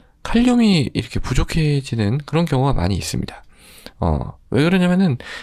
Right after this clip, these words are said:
이 소변으로 칼륨이 같이 이렇게 소실돼서 나가기 때문이죠.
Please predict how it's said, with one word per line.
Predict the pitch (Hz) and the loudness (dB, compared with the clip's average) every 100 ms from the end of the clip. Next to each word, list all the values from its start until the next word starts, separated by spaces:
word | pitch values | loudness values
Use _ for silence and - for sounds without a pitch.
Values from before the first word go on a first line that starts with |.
| - | -4
이 | 123 | 0
소변으로 | 123 - 196 151 131 117 - - - - | 4 4 4 4 2 0 -4 -14 -20 -20
칼륨이 | - 190 190 180 | -4 0 2 2
같이 | 165 - - - 120 165 _ _ _ - | 0 -4 -2 0 0 -2 _ _ _ -20
이렇게 | - 104 87 | -4 -2 -2
소실돼서 | 98 - - 190 127 92 104 113 | 0 2 4 2 2 0 0 0
나가기 | 71 80 104 - | -2 0 -2 -2
때문이죠. | - 98 85 82 78 | -2 0 -2 -2 -2